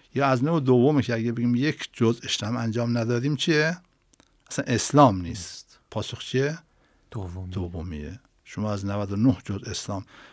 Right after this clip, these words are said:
Speaker 1: اصول رو همه رو قبول دارید، فروع همه رو قبول دارید، میگی من روزه رو قبول ندارم.
Speaker 2: بله.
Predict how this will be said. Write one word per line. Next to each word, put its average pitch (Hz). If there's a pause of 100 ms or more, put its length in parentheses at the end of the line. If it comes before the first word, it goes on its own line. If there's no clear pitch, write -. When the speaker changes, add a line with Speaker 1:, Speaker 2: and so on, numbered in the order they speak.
(160)
Speaker 1:
اصول 135
رو 135
همه 107
رو 120
قبول 98
دارید، 85
فروع 123
همه 131
رو 131
قبول 143
دارید، 175 (340)
میگی 131
من 160
روزه 131
رو 165
قبول 123
ندارم. 95 (220)
Speaker 2:
بله. 90